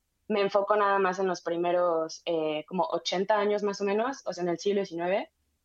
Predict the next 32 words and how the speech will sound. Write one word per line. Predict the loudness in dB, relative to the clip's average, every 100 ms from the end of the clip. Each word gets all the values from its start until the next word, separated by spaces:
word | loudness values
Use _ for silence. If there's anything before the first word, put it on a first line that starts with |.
| -4
Empiezo | -2 -2 0 2 2 0
con | 2 0 2
el | 0
final | 0 0 2 2
del | 2
dieciocho, | 2 0 -2 -6 -2 0 0 0 0 0
con | 0
el | 0
Archivo | 0 0 -2
General | 0 0 0
de |
la | 0
Nueva | 0 -2
España, | -2 -4 -2 -2 -2
porque | -4 0 0 2
el | 0
Archivo | 0 -2 -2 2
de | 2
la | 2
Nueva | 2 0
España, | 0 0 2 0 2
el | 2 2
núcleo | 0 0 0 0 -2
documental | -2 -4 -2 -2 -2 0 2 2 -2 _ _
del | 0 2
A | 2
G | 2 0
N, | 2 0 -2 -4
o | 0
sea, | 2
del | 2
Nacional, | 0 -2 -4 0 -2 -2